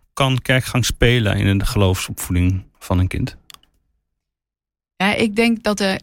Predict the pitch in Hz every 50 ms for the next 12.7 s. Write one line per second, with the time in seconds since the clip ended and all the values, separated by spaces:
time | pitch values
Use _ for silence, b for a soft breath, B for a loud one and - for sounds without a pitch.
0 | _ _ - 170 185 - - 214 208 214 214 208 - - - - _ _ _ _
1 | _ _ - 185 190 185 185 180 175 175 175 175 170 170 170 165 165 - _ _
2 | _ b b b b b b b b b b _ _ _ _ _ _ - 196 -
3 | - 240 214 214 - - 240 262 240 226 - 208 196 185 180 170 165 165 208 233
4 | 247 247 - - 220 226 247 311 349 302 - _ _ _ _ _ _ _ _ _
5 | _ _ _ _ - 180 185 170 185 226 233 254 277 285 254 214 185 180 190 -
6 | _ - 175 160 - - - 202 175 175 190 214 226 240 247 240 - 226 220 220
7 | 185 185 196 202 202 202 196 202 202 196 185 185 - - - 175 156 151 - -
8 | 214 233 247 240 220 180 160 156 160 - _ _ _ _ _ _ _ _ _ _
9 | _ _ _ _ - 185 220 226 214 185 - - 240 233 226 220 185 170 156 -
10 | - - 180 175 196 202 220 240 247 226 220 208 208 208 208 208 101 98 107 151
11 | 208 - 214 220 226 220 214 208 202 190 170 165 190 202 214 233 240 - - 202
12 | 196 - - - 190 185 185 185 185 180 - 175 170